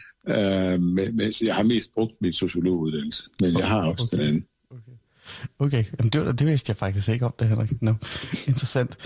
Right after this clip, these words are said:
Speaker 2: Øhm, men, øhm, jeg vil jo gerne bruge, øh, sociologdelen af dig på en eller anden måde i dag, øhm,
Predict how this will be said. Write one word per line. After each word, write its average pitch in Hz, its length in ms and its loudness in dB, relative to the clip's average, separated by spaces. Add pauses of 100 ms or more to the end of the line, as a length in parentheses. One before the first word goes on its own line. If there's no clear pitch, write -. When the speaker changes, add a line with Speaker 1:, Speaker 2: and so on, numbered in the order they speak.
(320)
Speaker 2:
Øhm, 131 200 2 (100)
men, 143 260 4
øhm, 120 220 2 (180)
jeg 147 160 2
vil 185 60 0
jo 175 100 0
gerne 160 240 2
bruge, 151 300 0
øh, 120 280 2
sociologdelen 135 920 0
af 117 120 -2
dig 123 140 0
på - 100 -2
en 123 60 2
eller 117 120 2
anden 113 140 4
måde 107 100 2
i 113 40 -2
dag, 110 200 -4 (260)
øhm, 107 400 2